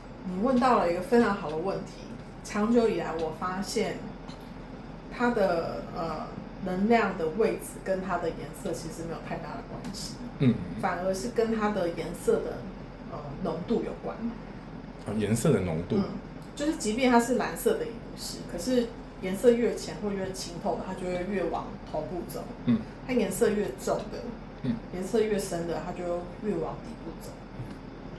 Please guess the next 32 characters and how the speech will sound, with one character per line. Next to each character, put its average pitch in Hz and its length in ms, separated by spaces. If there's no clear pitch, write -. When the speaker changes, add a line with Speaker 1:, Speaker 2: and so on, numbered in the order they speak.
Speaker 1:
所 - 100
以 123 40
我 117 100
觉 123 180
得， 139 140
Speaker 2:
哦。 139 140
Speaker 1:
呃， 175 160
晶 226 300
体 170 300
的 160 320
晶 226 200
透 240 220
度 214 160
跟 202 240
颜 170 180
色 202 200
的 165 220
浓 156 80
淡 180 220
才 156 240
是 196 140
影 170 100
响 160 240
它 180 80
能 156 160
量 175 160
走 - 140
向 - 140
的 - 80
关 - 140
系， - 160
关 180 160